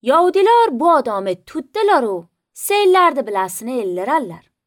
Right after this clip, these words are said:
Ama mən sərbazlarımla getdim u onu qurtardım. Bu səbəriyə ki eşitmişdim ki Rum təbəəsidir. Mən seyirdim biləm ki onu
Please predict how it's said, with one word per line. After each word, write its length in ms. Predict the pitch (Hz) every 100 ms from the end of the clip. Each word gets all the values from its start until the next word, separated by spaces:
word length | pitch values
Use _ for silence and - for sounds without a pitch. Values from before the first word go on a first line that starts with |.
| _ _ _ _
Ama 260 | 440 392 285 220 262
mən 240 | 311 285 - _ _ _
sərbazlarımla 1000 | - 359 370 381 339 349 359 392 359 277
getdim 600 | 226 196 311 - 403 392
u 100 | 269 202 _ -
onu 280 | 214 285 -
qurtardım. 720 | 185 180 190 180 180 285 165 _ _ _ _ _ _
Bu 140 | 214 349
səbəriyə 880 | - 220 190 185 185 240 269 277
ki 220 | 269 262 -
eşitmişdim 960 | 277 - 349 349 392 403 - 330 320 302 _
ki 200 | _ 190 175
Rum 260 | 233 381 302
təbəəsidir. 920 | - 180 165 151 160 - 127 - - _ _ _ _ _ _ _ _ _ _
Mən 400 | 330 427 440 427 - _ _
seyirdim 580 | - - 427 392 320 254 208
biləm 480 | 262 359 311 247
ki 200 | 233 269 262
onu 300 | - 339 403